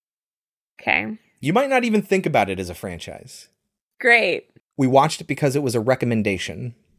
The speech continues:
Speaker 2: from someone we know personally.
Speaker 1: Franchise that's been recommended to us that has to be within the last ten years, 'cause it's her.
Speaker 2: The movie that we haven't watched on the show.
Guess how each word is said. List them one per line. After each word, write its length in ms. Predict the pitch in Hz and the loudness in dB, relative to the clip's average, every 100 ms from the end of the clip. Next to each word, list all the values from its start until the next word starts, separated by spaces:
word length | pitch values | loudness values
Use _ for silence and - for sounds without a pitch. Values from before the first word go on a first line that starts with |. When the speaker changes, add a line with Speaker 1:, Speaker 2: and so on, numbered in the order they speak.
| _ | _
Speaker 2:
from 220 | - 131 | -4 -2
someone 520 | 123 139 131 131 127 123 | 2 4 4 2 0 -2
we 160 | 123 | -2
know 180 | 127 120 | 0 0
personally. 680 | 117 - 107 - 73 76 127 _ _ _ | -2 -6 -6 -8 -10 -12 -16 _ _ _
Speaker 1:
Franchise 760 | - 285 320 349 370 359 359 - | 2 4 4 2 4 6 4 2
that's 160 | 262 | -8
been 240 | - 262 226 | -4 -2 0
recommended 720 | 247 269 277 254 262 254 214 | -2 -2 -2 -2 -2 -4 -6
to 220 | - 196 | -6 -2
us 160 | 202 233 | -2 -2
that 140 | 220 | -4
has 340 | 202 226 269 | 0 0 0
to 80 | - | -2
be 320 | 226 262 254 | -4 -2 0
within 400 | 240 240 240 214 | 0 -2 0 -2
the 80 | 208 | 0
last 400 | 202 202 202 - | 2 2 0 -4
ten 240 | - 226 214 | -2 0 0
years, 340 | 190 214 254 | 2 2 2
'cause 240 | - 233 | 0 -2
it's 160 | 196 190 | -2 -4
her. 380 | - 254 196 277 _ _ _ - | -4 -4 -4 -8 _ _ _ -4
Speaker 2:
The 80 | 131 | 2
movie 320 | 127 113 110 | 2 4 4
that 180 | 104 104 | 4 4
we 140 | 107 | 0
haven't 320 | 104 104 98 | 2 0 0
watched 260 | 95 92 - | -2 -2 -4
on 80 | 92 | -6
the 80 | |
show. 580 | - - 175 82 92 127 | -2 2 4 2 -4 -10